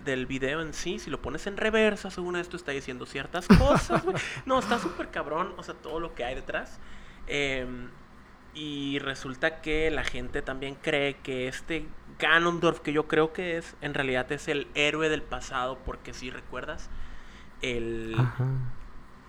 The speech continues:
Speaker 1: eh, la profecía de, de Impa, creo que es, no me acuerdo quién es, eh, la que te cuenta la historia de, del, de Breath of the Wild, em, te dice que
Speaker 2: Ujú.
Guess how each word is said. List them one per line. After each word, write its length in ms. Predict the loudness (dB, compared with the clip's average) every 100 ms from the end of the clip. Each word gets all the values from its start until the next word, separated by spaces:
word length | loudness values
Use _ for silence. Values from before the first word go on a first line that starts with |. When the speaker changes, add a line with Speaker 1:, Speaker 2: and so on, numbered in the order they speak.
| -14 -6
Speaker 1:
eh, 140 | -2 0
la 100 | 4
profecía 460 | 2 2 4 6
de, 240 | 6 4 0
de 80 | -6
Impa, 480 | -2 -2 0 -2 -2
creo 240 | -4 -4
que 200 | -6 -6
es, 160 | -8 -10
no 80 | -10
me 60 |
acuerdo 240 | -8 -8 -8
quién 160 | -10 -10
es, 240 | -12 -12 -10
eh, 600 | -6 -6 -6 -6 -6 -4
la 100 | -4
que 80 | -4
te 120 | -2
cuenta 240 | -2 0 -2
la 60 |
historia 360 | 0 0 2 2
de, 220 | 0 -4 -8
del, 260 | -8 -8 -8
de 60 |
Breath 240 | -2 -2 -2
of 80 |
the 60 | -2
Wild, 320 | 2 2 2 -8
em, 440 | -12 -12 -10 -12 -14 -16 -8
te 80 | -6
dice 240 | -4 -6
que 200 | -2 -2
Speaker 2:
Ujú. 160 | 0